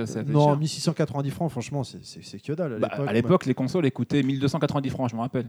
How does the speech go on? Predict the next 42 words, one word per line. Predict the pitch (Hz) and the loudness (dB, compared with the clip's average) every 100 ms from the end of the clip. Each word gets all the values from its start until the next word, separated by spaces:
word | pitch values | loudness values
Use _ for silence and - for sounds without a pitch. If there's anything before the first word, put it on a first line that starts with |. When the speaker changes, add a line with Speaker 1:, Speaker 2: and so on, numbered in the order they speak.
| - | 0
Speaker 2:
Non, | 156 | 4
non, | 190 190 | 6 8
non, | 185 196 | 6 6
la, | 127 123 | 4 6
la | 123 120 | 4 4
PlayStation | 160 143 156 151 127 | 2 2 2 2 2
une, | 190 180 | 0 0
je | 131 | 0
l'avais | 131 127 | 0 0
deux | 117 165 | 4 4
mille | 190 | 6
quatre-vingt-dix-neuf | 202 175 147 156 143 147 | 2 0 0 -2 -2 -4
francs. | - 143 | -4 -8
Speaker 1:
Alors, | - - | -6 0
pour | 190 | 4
les | 190 | 6
enfants | 202 226 | 4 0
qui | 196 | -2
nous | 165 147 | 2 2
écoutent, | 143 196 | 2 0
le | 156 135 | 2 2
franc, | 175 185 | 2 -4
c'est | - | -4
une | 139 | -4
monnaie | 156 | -4
qui | 185 | -2
a | 127 | -2
vraiment | 143 185 | 0 -2
existé. | 160 170 160 151 - - | -4 -2 -2 -2 -6 4
Speaker 2:
<laughs> | 165 - 208 240 202 - | 8 10 8 8 6 6
Speaker 1:
Mais | 190 | 4
ça | - | 4
fait | 185 175 | 4 4
longtemps. | 156 151 - - 156 214 247 240 - | 4 2 2 -6 -6 -8 -8 -6 2
Speaker 2:
Non, | 156 | 6
non, | 175 196 | 8 8
non, | 220 | 8
mais, | 180 139 | 8 6
euh, | 120 113 110 110 107 110 107 | 6 6 4 2 2 2 6
moi, | 170 | 6
j'avais, | 180 143 139 | 8 8 6
j'avais, | 127 131 127 127 | 6 4 4 2